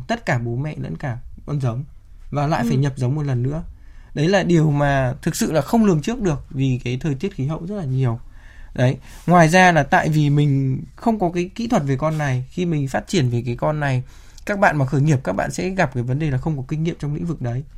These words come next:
Speaker 1: thì các
Speaker 2: Ừ.
Speaker 1: bạn sẽ rất là khó để các bạn làm được. Thì cái con này cũng vậy, tất cả mọi kiến thức mình đã học được chủ yếu là học từ nước ngoài thôi.
Speaker 2: Ừ.
Speaker 1: Từ các công ty nước ngoài mà họ
Speaker 2: Ừ.
Speaker 1: làm rất là mạnh,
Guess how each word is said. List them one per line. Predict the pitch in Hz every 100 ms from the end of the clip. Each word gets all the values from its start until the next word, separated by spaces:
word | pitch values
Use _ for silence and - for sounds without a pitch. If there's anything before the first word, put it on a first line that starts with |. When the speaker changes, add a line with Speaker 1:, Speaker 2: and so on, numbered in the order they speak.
| - -
Speaker 1:
thì | 135
các | 226
Speaker 2:
Ừ. |
Speaker 1:
bạn | 226 -
sẽ | -
rất | 196 208
là | 131
khó | - 127 120 170
để | 135
các | 165
bạn | 143 139
làm | 127
được. | 131 123 - - - -
Thì | 160 139 131
cái | 160 160
con | 202 190
này | 151
cũng | 156 175
vậy, | 180 - - - - -
tất | 262 -
cả | 196 135
mọi | 151 160 147
kiến | 151 156
thức | 226 175
mình | 147 139
đã | -
học | 196 151 156
được | 147 - - -
chủ | 175
yếu | 123 143
là |
học | 160 127 -
từ | 139
nước | 156 185
ngoài | 165 131 123
thôi. | 139 - - - -
Speaker 2:
Ừ. | 214 196
Speaker 1:
Từ | 170 147
các | 202 208
công | 185 175
ty | 185 170
nước | 185 196
ngoài | 156 143 127
mà | 131 127
họ | 139
Speaker 2:
Ừ. | 135
Speaker 1:
làm | 127 127
rất | 202
là | 147
mạnh, | 135 156